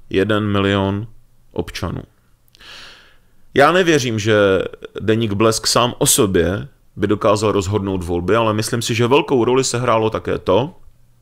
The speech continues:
že voliči pana Fischera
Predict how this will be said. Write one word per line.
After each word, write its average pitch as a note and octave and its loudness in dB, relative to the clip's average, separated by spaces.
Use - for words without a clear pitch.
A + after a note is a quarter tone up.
že B2+ 2
voliči D#3+ 0
pana A2+ 0
Fischera B2+ 2